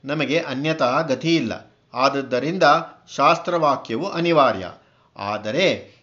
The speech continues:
ವಾಕ್ಯಾರ್ಥವು ಬುದ್ಧಿ ಪರಿಶ್ರಮವಿಲ್ಲದೆ ಅಲಭ್ಯ. ಈ ಮಾತನ್ನು ಮನು ಮಹರ್ಷಿಗಳೇ ಹೇಳಿದ್ದಾರೆ. "ಪ್ರತ್ಯಕ್ಷಂಚಾನುಮಾನಂಚ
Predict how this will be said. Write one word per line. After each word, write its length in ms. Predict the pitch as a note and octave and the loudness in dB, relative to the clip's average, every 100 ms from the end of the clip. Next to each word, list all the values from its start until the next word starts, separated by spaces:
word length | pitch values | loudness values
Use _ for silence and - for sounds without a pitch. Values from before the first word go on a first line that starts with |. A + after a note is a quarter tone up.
| _ G#2+ | _ -4
ವಾಕ್ಯಾರ್ಥವು 1040 | C3 D#3 - F#3 F#3 - A#2+ D3 C3 - _ B2+ | -2 0 4 6 6 2 -2 -2 -6 -10 _ -12
ಬುದ್ಧಿ 320 | D#3+ E3+ G3+ | -10 -4 -4
ಪರಿಶ್ರಮವಿಲ್ಲದೆ 1200 | - D#3 D#3 - C#3 B2+ A2+ A#2+ F#3 D#3+ E3+ - - _ _ | -2 -2 -2 -4 -2 0 -2 -2 0 0 0 -4 -16 _ _
ಅಲಭ್ಯ. 480 | E3 E3 B2 G#2 F2+ - _ _ _ | 2 4 2 -2 -10 -10 _ _ _
ಈ 200 | D3+ G#3+ | -6 -4
ಮಾತನ್ನು 920 | G3 F3 D3+ C#3+ B2 D3 D3 - _ - | 2 4 4 2 -6 -6 -8 -10 _ -6
ಮನು 260 | C3 F3+ F#3 | -4 -2 -2
ಮಹರ್ಷಿಗಳೇ 800 | D#3+ C#3+ C3+ C#3 A#2 A2+ A#2+ E3+ | -2 -2 -2 -2 0 0 0 0
ಹೇಳಿದ್ದಾರೆ. 800 | B2+ C3+ F3 C#3+ D3 B2 F#2+ - _ _ _ _ _ | 0 0 -2 2 2 2 -2 -12 _ _ _ _ _
"ಪ್ರತ್ಯಕ್ಷಂಚಾನುಮಾನಂಚ 1900 | B2+ C#3 - F#3 F3+ - E3 D#3+ D#3 D3+ C#3+ C#3+ D3 C#3+ C3+ C3+ C3 A#2+ A2 | -6 -6 -6 -8 -6 -6 -4 -4 -2 4 6 6 4 0 -2 -2 -2 -4 -2